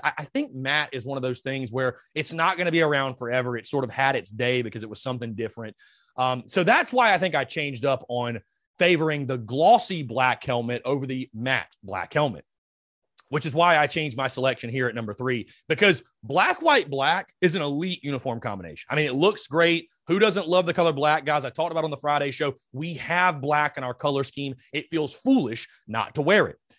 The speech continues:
And again, I'm going against the white helmet here, which is weird, right? I'm going against the white helmet here yet again,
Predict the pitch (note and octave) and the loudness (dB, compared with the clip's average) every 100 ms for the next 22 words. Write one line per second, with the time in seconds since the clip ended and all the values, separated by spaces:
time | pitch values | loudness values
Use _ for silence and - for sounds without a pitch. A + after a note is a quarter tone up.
0 | _ - F2+ A#2+ A3+ F2+ _ _ _ F#2+ | _ -14 -4 2 2 2 _ _ _ -12
1 | A2 B2 C3+ D3+ D#3 E3+ G#3 F#3 G3+ A3+ | -8 -4 -4 -2 -4 0 2 4 4 4
2 | - C#4+ D#4 A#3+ - C3+ G2+ F#2+ B2 G#3+ | 4 4 6 2 -2 -8 -6 -8 -4 -2
3 | F3 C4 E4 G#3+ A2+ G#2 A#2 D#3 A2 G#2+ | 2 6 8 8 4 0 -2 -2 -6 -8
4 | B2 E3 F#3 G3+ F#3 A3 G3+ A#3 G#3+ G#3 | -4 -4 -2 0 4 4 4 0 0 -2
5 | G#3+ G3+ F3+ E3+ C#3+ | 0 0 0 0 -2